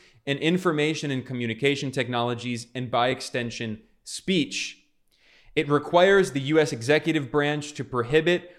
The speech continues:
or mitigate any transaction or activity in information and communications technologies by companies controlled by a foreign adversary. So once again, this is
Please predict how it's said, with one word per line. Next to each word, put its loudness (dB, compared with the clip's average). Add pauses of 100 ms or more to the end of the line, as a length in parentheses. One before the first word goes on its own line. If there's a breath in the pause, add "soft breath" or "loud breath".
(160 loud breath)
or 4
mitigate 2
any 2
transaction -2
or 2
activity -2 (240 loud breath)
in -2
information 0
and -6
communications -4
technologies -4
by 0
companies -4
controlled -4
by -2
a -8
foreign -8 (100)
adversary. -6 (300 soft breath)
So 0
once 2
again, 0
this -4
is -4